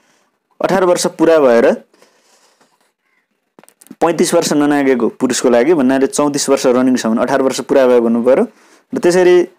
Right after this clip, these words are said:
अ, चौतिस वर्ष रनिङसम्म पुरुषको लागि र महिला तथा अपाङ्गता भएका व्यक्तिहरूको लागि चालिस वर्ष ननागुन्जेलसम्म भन्नाले उन्चालिस वर्ष रनिङसम्म तपाईँले फर्म भर्न पाउनुहुन्छ। यसको उमेर भयो। र त्यसरी उमेरपछि हामी हेरौँ, अब अर्को महत्त्वपूर्ण जानकारी छ तलब सेवा सुविधा।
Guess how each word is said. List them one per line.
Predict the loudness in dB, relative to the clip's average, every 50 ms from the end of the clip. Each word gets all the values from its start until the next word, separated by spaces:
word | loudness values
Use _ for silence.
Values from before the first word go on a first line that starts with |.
| _ _ _ _ _ _ _ _ -6
अ, | -2 -2 -2 -2
चौतिस | 0 -2 -2 0 -2 -2 -2 -2
वर्ष | 0 0
रनिङसम्म | 0 0 0 0 0 0 -2 -2 -2 -2 -2
पुरुषको | -2 -2 -2 -2 -2 -2 0
लागि | 0 2 2 2 2
र | 2 2
महिला | 0 0 0 0 2 2 2 0
तथा | 0 -2 -2 -2 -2 -4 -4 -4 -6
अपाङ्गता | -6 -4 -2 -2 -2 -2 0 0 0 0
भएका | 2 2 0 0 2 0
व्यक्तिहरूको | 0 -2 -2 -2 0 0 0 0 0 0
लागि | 0 -2 -2 -2
चालिस | -4 -4 -4 -2 -2 -2 -4 -4 -4
वर्ष | -4 -4 -2
ननागुन्जेलसम्म | -2 -2 0 0 0 0 0 0 0 -2 -2 -4 -4 -6 -6 -6 -4
भन्नाले | -4 -2 -2 -2 -2 -2 -4 -6 _ _ _ _ _ _ _ _ _ _ _ -4
उन्चालिस | -2 -2 -2 0 0 0 0 0 -2 -2
वर्ष | -2 0 0
रनिङसम्म | 0 0 2 2 0 0 0 -2 -2 -2 0
तपाईँले | 0 0 0 0 -2
फर्म | -2 0 0 2
भर्न | 2 0 0 0
पाउनुहुन्छ। | 0 0 0 0 0 0 0 -2
यसको | -2 0 0 0
उमेर | 0 2 2 2 2
भयो। | 2 2 2 0 -2 -8 _ _ _ -20 -20 -20 -20 _ _ -10
र | -6
त्यसरी | -4 -2 -2 0 2 2 2 2
उमेरपछि | 2 2 0 0 0 0 0 0 0
हामी | 0 0 0 0 2 2 2
हेरौँ, | 2 2 2 2 0 0 0 0
अब | 2 2 0
अर्को | 0 0 -2 -2
महत्त्वपूर्ण | 0 0 0 0 0 0 0
जानकारी | 0 0 0 0 0 0
छ | -2 -4
तलब | -6 -8 _ -4 -2 0 2 0 0
सेवा | -2 -2 0 2 2 2
सुविधा। | 0 0 0 -2 0 -2 -4